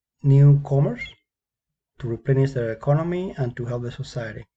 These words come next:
When we see in the ages that we can see here, the majority of people in the community are between the ages of fifty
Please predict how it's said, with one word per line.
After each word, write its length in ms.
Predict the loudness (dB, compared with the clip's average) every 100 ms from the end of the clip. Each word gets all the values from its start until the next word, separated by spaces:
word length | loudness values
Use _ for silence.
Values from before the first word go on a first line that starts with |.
| _ _
When 180 | 2 4
we 120 | 4
see 200 | 2 -4
in 220 | -2 0 0
the 180 | -4 -2
ages 460 | 0 0 -4 -8 -8
that 180 | -4 0
we 140 | 0
can 180 | 0 -2
see 280 | -2 -8 -6
here, 340 | -6 -6 -8 _ _
the 160 | -8 -4
majority 500 | -4 0 0 0 -2
of 160 | -6 -4
people 420 | -4 -4 -10 _ _ _ _ _ _ -2
in 80 | 0
the 100 | 0
community 560 | 0 0 0 -4 -10 -6
are 140 | -4
between 340 | -4 -4 -4 -4
the 180 | -8 -6
ages 360 | -4 -2 -4 -6
of 240 | -6 -8 _ _ _ _ _
fifty 680 | _ -4 -4 -4 -10 -10